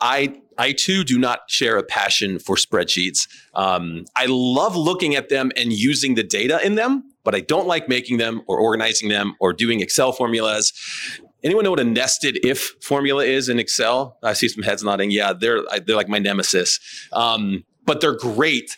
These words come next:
if you want to get good data. But my point is, is, is, is my, this hire, it was actually one of my most recent hires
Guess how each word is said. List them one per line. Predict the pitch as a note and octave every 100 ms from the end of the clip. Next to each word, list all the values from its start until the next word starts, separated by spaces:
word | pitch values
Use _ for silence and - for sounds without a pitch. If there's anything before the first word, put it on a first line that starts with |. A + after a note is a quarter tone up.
| -
if | A2+ A#2+
you | A2+
want | A2
to | G#2
get | A2 G#2
good | G2+
data. | F#2 D#2 - - - - - -
But | C#3
my | C#3
point | E3 F#3+
is, | E3 D3+
is, | C#3+
is, | D#3 -
is | C#3+ B2+
my, | C#3+ B2 -
this | D3+ -
hire, | - D#3 D3 C3 A#2+
it | -
was | C3+ B2+
actually | C3+ D3+ A#2 - _
one | C3 B2 G3
of |
my | F3+ C#3
most | C3 C#3 -
recent | C3+ A#2 G2+
hires | B2 B2 G#2 G2 -